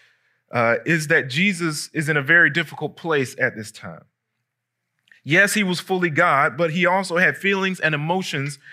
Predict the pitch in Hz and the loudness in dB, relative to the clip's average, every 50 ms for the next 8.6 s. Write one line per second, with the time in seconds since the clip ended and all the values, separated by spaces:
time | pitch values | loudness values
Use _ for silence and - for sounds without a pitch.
0 | - - - - _ - 160 165 170 170 170 - - - - - 180 170 143 110 | -20 -20 -20 -20 _ 0 2 2 2 2 0 -2 -4 -4 0 2 4 4 4 4
1 | 92 - - - - - - - - _ _ _ _ _ _ _ _ _ _ _ | 2 -2 -6 -10 -12 -12 -12 -16 -18 _ _ _ _ _ _ _ _ _ _ _
2 | _ _ - 156 165 190 202 202 185 196 196 185 160 165 185 202 202 190 180 156 | _ _ -2 2 2 4 2 2 2 0 0 2 2 4 4 4 4 2 0 0
3 | 175 185 175 - - 226 226 202 180 185 170 170 175 - 170 143 - 196 196 180 | 0 0 0 0 0 2 2 4 4 2 2 0 -4 -6 -6 -2 0 0 0 2
4 | 156 170 180 180 175 175 165 143 151 - 160 190 196 202 190 165 147 160 165 151 | 4 4 4 4 2 0 -6 -6 0 4 4 6 6 6 6 4 4 4 2 0
5 | 143 - 160 170 185 185 165 160 170 147 151 151 151 170 175 180 175 - 139 147 | -4 -4 -2 0 2 2 2 0 -2 -2 -2 2 2 4 2 2 0 -4 -4 -4
6 | - - - - - - 165 180 196 185 - 190 185 180 160 170 160 135 131 180 | -4 -8 -14 -20 -8 -4 -2 -2 -2 0 2 4 4 4 4 2 0 0 0 0
7 | 202 190 170 180 147 165 170 170 165 156 - 160 160 151 - - - 156 170 185 | 0 0 0 -4 -4 -2 0 0 0 -2 -2 -4 -4 -4 -4 -2 2 2 4 4
8 | 180 180 147 156 156 143 123 113 98 90 - 107 | 4 2 2 0 0 0 -2 -4 -6 -8 -10 -16